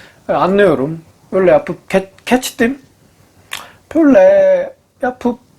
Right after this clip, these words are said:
Bilgisayar tamir edip eve döndüm. Ve size bir şey anlatmak istedim. Çünkü kısaca o İran'da yazdığım için bilgisayar bozuldu birkaç gün video yüklenemiyorum. Ve maalesef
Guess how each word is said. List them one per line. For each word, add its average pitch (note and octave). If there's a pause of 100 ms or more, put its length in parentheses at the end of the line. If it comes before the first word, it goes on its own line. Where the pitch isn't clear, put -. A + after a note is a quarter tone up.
(220)
Bilgisayar G3
tamir F#3
edip D3 (520)
eve D#3+
döndüm. C#3+ (440)
Ve D#3
size E3+
bir D3+ (220)
şey -
anlatmak A3+
istedim. D#3+
Çünkü F#3+ (340)
kısaca A#3
o G3+
İran'da F#3+
yazdığım F3
için C3
bilgisayar C3+
bozuldu C3 (200)
birkaç -
gün B2+ (800)
video C3+
yüklenemiyorum. C3 (1040)
Ve A3 (160)
maalesef A3